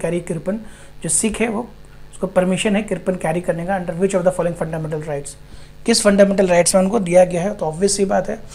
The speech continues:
अगर बात करें right to freedom of religion, so option B जो है इसका correct जाएगा। इस point of view से, इस fundamental right की वजह से उनको कृपाण रखने का इजाज़त दी गई है हमारे constitution के द्वारा। आइए next question देखते हैं। Next question है,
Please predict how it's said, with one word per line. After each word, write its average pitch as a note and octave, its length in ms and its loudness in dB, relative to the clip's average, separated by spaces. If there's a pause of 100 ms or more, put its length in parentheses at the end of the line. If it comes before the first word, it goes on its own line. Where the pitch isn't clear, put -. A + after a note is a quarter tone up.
(240)
अगर F3 100 -4
बात F3 260 2
करें F#3+ 160 4
right E3+ 260 -2
to G#3 180 -4
freedom G3 320 2
of G3+ 120 -10
religion, F#3 360 -2
so D3+ 120 -4
option F3 300 -6
B G#3 100 2
जो G3+ 100 2
है F#3+ 80 2
इसका F#3+ 220 0
correct F3 340 -4
जाएगा। F#3 340 2 (460)
इस G#3 220 2 (260)
point F#3+ 240 6
of F#3+ 100 4
view F3+ 120 0
से, F#3 160 -4
इस G3 240 -4 (120)
fundamental F3+ 400 0
right E3+ 200 -2
की F#3+ 120 -4
वजह E3+ 160 -2
से A3 180 -6 (380)
उनको F#3 220 -2
कृपाण F3+ 460 -2 (260)
रखने F#3 320 -2
का F#3+ 200 0 (540)
इजाज़त F3+ 420 2
दी F3+ 220 -2
गई F3 160 0
है G3 140 0
हमारे F3 260 -2
constitution E3 520 -4 (120)
के F#3+ 120 -4
द्वारा। D#3 400 -4 (120)
आइए F3 180 0
next E3 240 -6
question E3+ 240 -6
देखते E3 220 -6
हैं। F#3 80 -2
Next E3+ 220 -8
question F3 240 -8
है, A#3 100 -6